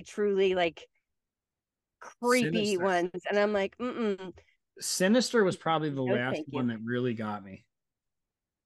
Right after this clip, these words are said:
Speaker 1: Um, yeah, I don't know. I haven't.
Speaker 2: But comedies, I mean, I, I, I live for comedy. I mean,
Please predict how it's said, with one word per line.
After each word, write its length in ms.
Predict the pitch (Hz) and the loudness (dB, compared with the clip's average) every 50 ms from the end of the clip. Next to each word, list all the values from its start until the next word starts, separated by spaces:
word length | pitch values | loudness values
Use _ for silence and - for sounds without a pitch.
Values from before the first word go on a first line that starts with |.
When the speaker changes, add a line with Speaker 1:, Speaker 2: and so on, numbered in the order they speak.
| _ | _
Speaker 1:
Um, 400 | 170 170 170 165 165 165 165 165 - - _ _ | -2 0 2 2 2 2 2 0 -4 -8 _ _
yeah, 200 | 160 143 151 135 123 | -4 -2 -2 -2 -2
I 80 | 143 | -2
don't 100 | 156 156 | -2 0
know. 220 | 156 151 143 143 - | 0 0 -2 -2 2
I 120 | - 175 180 | 4 6 6
haven't. 280 | 185 180 175 170 - - _ _ _ _ _ _ _ _ _ _ _ _ _ - | 8 8 6 4 4 0 _ _ _ _ _ _ _ _ _ _ _ _ _ -8
Speaker 2:
But 120 | - 151 - | -8 -8 -2
comedies, 540 | - 170 202 226 240 214 147 117 107 101 - - | 0 2 4 4 4 4 4 2 0 -2 -6 -8
I 40 | 135 | -6
mean, 100 | 131 131 | -4 -2
I, 100 | 151 156 | -2 -2
I, 140 | - 156 170 160 | 2 2 2 2
I 160 | 131 160 175 | 4 2 2
live 240 | 165 143 143 151 139 | 4 4 2 2 2
for 100 | - 120 | -2 -6
comedy. 400 | - - 104 107 104 95 87 90 | -8 -8 -10 -10 -10 -10 -8 -6
I 40 | 104 | -4
mean, 240 | 120 135 135 131 117 | -2 -2 -2 -2 -4